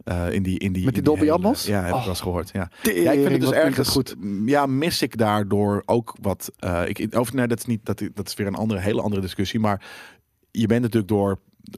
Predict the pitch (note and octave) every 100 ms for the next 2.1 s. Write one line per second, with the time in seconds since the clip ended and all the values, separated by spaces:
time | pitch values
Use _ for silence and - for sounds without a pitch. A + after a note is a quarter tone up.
0 | - - F#2+ F#2+ F#2 G2 F#2+ F#2 F2+ G2+
1 | G2 F#2 F#2 F#2 F2+ F2+ A2+ G#2+ F2 -
2 | F2+